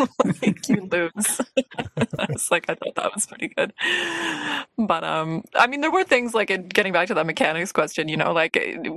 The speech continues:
it would propose things where you were anticipating what the joke might be if you chose certain things, because certain choices were funny, and I did, like,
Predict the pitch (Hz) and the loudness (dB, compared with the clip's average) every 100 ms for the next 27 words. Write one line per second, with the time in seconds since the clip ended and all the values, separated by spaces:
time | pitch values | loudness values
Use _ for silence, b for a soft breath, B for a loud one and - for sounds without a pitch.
0 | 175 180 - 196 190 - - 202 185 185 | -6 -6 0 2 2 -2 0 2 2 -2
1 | - - 170 175 175 175 170 170 170 170 | -6 -2 -2 0 -2 0 2 2 2 0
2 | 180 170 170 170 170 175 - 175 208 - | -2 0 2 2 2 0 0 0 -2 -2
3 | 185 196 190 202 180 165 160 - 156 170 | 0 2 2 2 2 0 -4 -2 -2 -2
4 | - 190 180 - 190 185 196 190 - 170 | 0 2 2 0 -2 0 0 0 0 -2
5 | - 165 170 - 170 175 170 156 165 190 | 2 0 0 0 0 -2 0 0 0 0
6 | 208 180 170 156 - 165 180 175 170 175 | 0 0 0 0 -2 -2 0 0 0 -2
7 | 165 170 - 160 165 185 202 170 156 170 | -2 -2 0 0 2 2 2 2 0 -2
8 | 160 160 156 160 156 160 - - | 0 0 2 2 2 -2 -2 -4